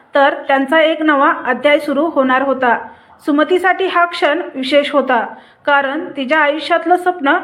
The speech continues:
साकार होत होतं. "माझ्या दोन्ही मुलांनी एकत्र येऊन काम केलं, यावर माझा विश्वास बसत नाही," सुमतीनं भावूक होऊन म्हटलं. "आई, हे फक्त तुझ्या आशीर्वादामुळे शक्य झालंय," अमोल म्हणाला.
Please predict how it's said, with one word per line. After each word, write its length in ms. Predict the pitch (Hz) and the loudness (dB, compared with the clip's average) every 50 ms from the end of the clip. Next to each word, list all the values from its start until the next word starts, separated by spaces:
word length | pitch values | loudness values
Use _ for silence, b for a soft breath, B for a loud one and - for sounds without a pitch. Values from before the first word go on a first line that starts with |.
| - - - - | -6 -14 -8 -4
साकार 360 | 302 269 254 254 269 277 277 | -2 -2 -2 0 0 0 0
होत 180 | 277 277 277 277 269 | 2 2 0 0 2
होतं. 320 | 277 277 254 262 247 226 190 - B B B B B B B | 0 -2 0 2 0 0 0 -2 B B B B B B B
"माझ्या 340 | - 269 277 294 285 349 359 | -2 0 0 0 2 0 0
दोन्ही 340 | 349 277 269 262 262 269 302 | 2 4 2 2 4 2 0
मुलांनी 460 | 320 330 349 330 330 330 330 339 349 - - | 0 0 0 0 0 0 0 -2 -4 -4 -2
एकत्र 380 | 254 254 247 254 285 285 - 320 | -2 -2 0 0 -2 0 2 2
येऊन 480 | 320 330 320 294 262 262 311 370 - | 4 4 4 2 2 0 -2 -2 -4
काम 320 | - - - - - 269 262 | -6 -4 -2 -2 0 0 -2
केलं, 360 | 262 285 277 269 262 240 214 - B B B B B B - | 0 0 2 2 2 2 0 -2 B B B B B B -2
यावर 340 | 262 262 262 262 285 320 | 0 0 2 2 2 2
माझा 400 | 320 320 302 277 247 277 311 339 - - | 2 0 0 0 2 0 0 0 -2 -4
विश्वास 460 | 262 262 262 262 269 277 285 285 285 | -4 -4 -4 0 0 0 0 0 -2
बसत 260 | 285 294 - 294 294 | -4 -2 -2 -2 -2
नाही," 420 | 294 294 294 277 277 262 240 - B B B B B B _ | 0 -2 0 0 0 -2 -4 -6 B B B B B B _
सुमतीनं 520 | 311 294 294 302 294 320 302 269 262 294 339 339 330 | -2 0 0 0 2 2 2 2 2 2 0 0 -2
भावूक 380 | 233 254 277 269 277 302 285 - | -2 0 2 2 2 0 0 0
होऊन 220 | 311 302 302 294 | 0 0 2 4
म्हटलं. 400 | 294 302 311 294 285 285 277 247 208 - - B B B B B - | 4 4 4 2 2 0 0 0 0 -2 -8 B B B B B -2
"आई, 380 | 233 254 262 302 320 294 247 - - - - | 0 0 0 0 -2 -4 -6 -10 -14 -10 -2
हे 120 | 285 311 330 320 | -2 0 0 0
फक्त 240 | 330 320 320 - 359 359 359 | -2 -2 -2 -2 -4 -4 -2
तुझ्या 200 | 349 302 294 349 | -2 0 0 0
आशीर्वादामुळे 880 | 349 311 262 - - 285 269 269 269 269 254 285 277 269 254 269 349 359 | 0 0 -2 -4 -6 -2 0 2 2 2 2 2 0 2 2 2 0 0
शक्य 420 | - - - 294 294 - - 285 | 0 -4 -6 -6 -6 -2 -2 0
झालंय," 360 | 269 294 302 277 269 262 254 - - B B B B B B B | 0 0 0 0 2 2 2 0 -2 B B B B B B B
अमोल 320 | 254 262 262 262 277 285 | -2 0 2 2 2 4
म्हणाला. 460 | 294 311 302 285 277 269 277 269 240 | 2 2 2 2 2 2 0 0 -2